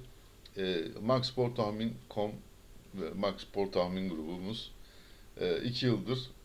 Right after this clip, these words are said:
burada bu hizmeti veriyoruz arkadaşlar. E, bu, yani bizim ya daha evvel yapmış olduğumuz işleri görmek isteyen haberlere işliyoruz. İki yüz lira veren ikramiyelerin altındakileri yayınlamıyoruz.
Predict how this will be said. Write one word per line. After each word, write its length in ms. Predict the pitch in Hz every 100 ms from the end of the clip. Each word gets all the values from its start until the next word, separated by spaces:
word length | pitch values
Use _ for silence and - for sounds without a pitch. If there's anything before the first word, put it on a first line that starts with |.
| - 113
burada 420 | 101 90 110 113
bu 120 | 113
hizmeti 600 | 92 87 80 - 110 123
veriyoruz 360 | 131 120 101 87
arkadaşlar. 560 | 82 - 85 - 123 127 - - - - -
E, 140 | 135
bu, 80 | - - -
yani 240 | 147 135
bizim 220 | 143 143 151 123 120
ya 200 | 135 123
daha 140 | 135
evvel 160 | 120 120
yapmış 260 | 120 120
olduğumuz 280 | 123 120 123
işleri 240 | - 123
görmek 260 | 120 120 120
isteyen 180 | 120 123
haberlere 580 | 117 120 127 127 135 131
işliyoruz. 480 | - 117 120 127
İki 220 | 127 - 160
yüz 140 | 135
lira 200 | 131 123
veren 220 | 123 131
ikramiyelerin 1400 | 127 123 120 120 123 120 123 127 127 - 104 120 139 104
altındakileri 800 | - 117 120 127 120 113 117 131
yayınlamıyoruz. 840 | 131 131 139 147 127 95 107 -